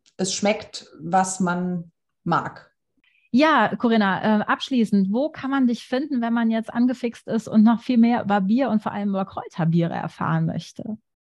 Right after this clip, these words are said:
Speaker 1: Ja, ähm, da findet man mich im Brauereimuseum in Dortmund. Das ist an der Steigerstraße sechzehn gelegen. Und hier ganz spannend, ähm, das Museum befindet sich in der ehemaligen Maschinenhalle der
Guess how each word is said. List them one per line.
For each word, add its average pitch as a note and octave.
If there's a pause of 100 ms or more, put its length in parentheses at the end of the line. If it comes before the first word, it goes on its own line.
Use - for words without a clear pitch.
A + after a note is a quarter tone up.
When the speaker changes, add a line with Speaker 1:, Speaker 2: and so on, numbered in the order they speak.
(680)
Speaker 1:
Ja, A3+
ähm, G3
da G3+
findet C4+
man A#3+
mich A#3
im G3+
Brauereimuseum G3
in F3
Dortmund. C4 (320)
Das -
ist -
an G3
der F#3+
Steigerstraße G3
sechzehn G#3
gelegen. E3
Und F#3
hier G3+
ganz A#3+
spannend, A3+
ähm, F#3+
das F#3+
Museum G3
befindet G#3
sich G3
in F3+
der F3
ehemaligen G3+
Maschinenhalle G#3
der F#3